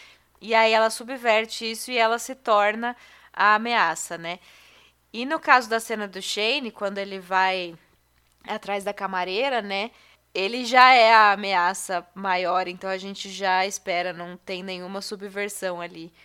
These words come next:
né? Tipo, ah, é um cara que vai, é,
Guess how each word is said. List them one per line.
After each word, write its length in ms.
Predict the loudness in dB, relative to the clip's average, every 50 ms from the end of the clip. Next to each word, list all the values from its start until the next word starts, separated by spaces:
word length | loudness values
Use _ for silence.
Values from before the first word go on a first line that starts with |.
| _ _ _ _ _ _ _ _ -20
né? 520 | -16 -10 -8 -6 -4 -4 -4 -4 -6 -8
Tipo, 520 | -10 -14 -20 _ -16 -14 -12 -12 -12 -14 -18 _ _ _ _ _ _ _
ah, 160 | 2 4 4 4
é 100 | 2 0
um 120 | -4 -6
cara 420 | -4 0 4 4 4 4 2 0
que 180 | -4 -8 -16 -14
vai, 880 | -6 -2 0 0 0 0 0 -4 -6 -8 -10 -10 -10 -10 -12 -12 -14 -16 _ _ _ _ _ -20 -16 -12
é, 480 | -10 -10 -8 -8 -10 -10 -12 -14 -16